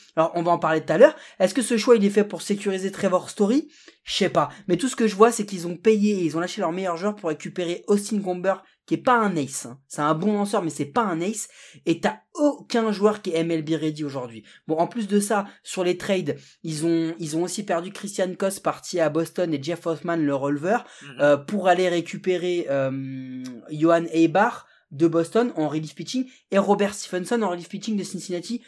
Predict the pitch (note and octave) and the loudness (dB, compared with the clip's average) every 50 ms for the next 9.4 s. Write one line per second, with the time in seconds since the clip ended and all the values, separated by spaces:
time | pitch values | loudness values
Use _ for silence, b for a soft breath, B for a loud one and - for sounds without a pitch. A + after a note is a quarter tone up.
0 | b b b b _ - - A#3 C4 B3+ B3+ - B3+ B3 C4 G4+ - - - - | b b b b _ -2 2 4 4 4 4 2 2 2 2 2 -2 -4 -4 -2
1 | G3 G3 G3 G3+ G#3 G3+ F3+ F3+ F3 E3+ F3 F3 E3+ E3+ F3 G3+ G3 F#3 F3 D#3+ | -2 0 0 -2 -2 0 0 -2 0 2 2 2 2 2 0 -2 0 0 0 -2
2 | D#3 D3+ D3 D3+ D#3 D#3 E3+ F#3+ G3 G3 G3+ A3 G#3 G3+ - E3 D#3 D#3 - D#3+ | -2 0 0 -2 0 0 4 4 6 8 8 6 4 2 4 2 2 4 2 -4
3 | D#3 - E3+ D#3+ E3+ G3 A3+ B B B B B B B B D3 E3+ F3+ F#3+ G#3 | -2 0 0 4 4 4 4 B B B B B B B B 2 4 4 6 6
4 | G#3 G3+ G3+ G#3 G3 G3+ - A3 G#3 G3 - - F#3 F3+ F3+ E3+ E3+ F#3 F3 C#3+ | 6 6 6 4 4 2 -2 -2 -2 -2 -2 -4 -4 -2 -2 -2 0 -2 -2 -2
5 | - - F3 D#3+ E3 E3 D#3+ D3+ D3 C#3+ D3 - G3 G#3+ G#3+ - B B B B | -2 -2 -2 0 2 2 2 2 2 0 0 0 -2 -2 -2 -4 B B B B
6 | B B E3 F3+ F#3+ F3 F#3+ G3 G3 G#3 G#3+ G#3 G#3 C4 A3+ - - D3+ - - | B B 0 0 0 0 -2 0 2 2 2 2 0 -4 -4 -4 -4 -4 -4 2
7 | - A3+ A3 A3+ A3 G#3 - G#3 G#3 G3 F#3 D3+ C3 - - - - D#3 D3+ D3+ | 2 2 4 6 4 6 8 6 4 4 2 -2 -6 -14 -12 -4 -2 0 0 2
8 | D3 D3 D3 C#3+ C#3+ C#3 C#3 - D#3 C3 C3+ F3 G3+ A3 G#3 G#3 - A3+ G#3+ F#3 | 0 0 0 -2 -2 -6 -4 -6 -6 -6 -4 -2 -2 -2 -2 -2 -4 -2 -2 -2
9 | E3 - A3 G#3 G3+ A3 G3 | -2 -4 -6 -4 -2 -2 -2